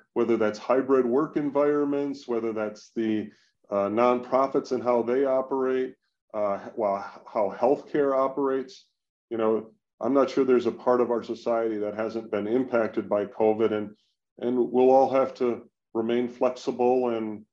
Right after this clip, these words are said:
and work our way through it. I'm confident we, confident we will, um, but what is post, the post-covid world look like?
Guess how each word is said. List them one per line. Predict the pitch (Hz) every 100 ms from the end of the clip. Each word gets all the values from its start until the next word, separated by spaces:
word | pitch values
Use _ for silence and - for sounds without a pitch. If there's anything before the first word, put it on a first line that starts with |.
| _ _ _ _ -
and | 117
work | 117 131 131
our | 123
way | 120 117
through | 117 165 127
it. | 98
I'm | 98
confident | 120 113 117 113 -
we, | 110 -
confident | 117 113 113 107
we | 104
will, | 98 131 190 127 - _ _ _ _ 107
um, | 110 110 110 110 110
but | 113 117
what | 110 107 127 135
is | 123
post, | - - 127 -
the | 120
post-covid | - 165 170 - 151 147 139
world | 139 135 131
look | 127 117
like? | 92 -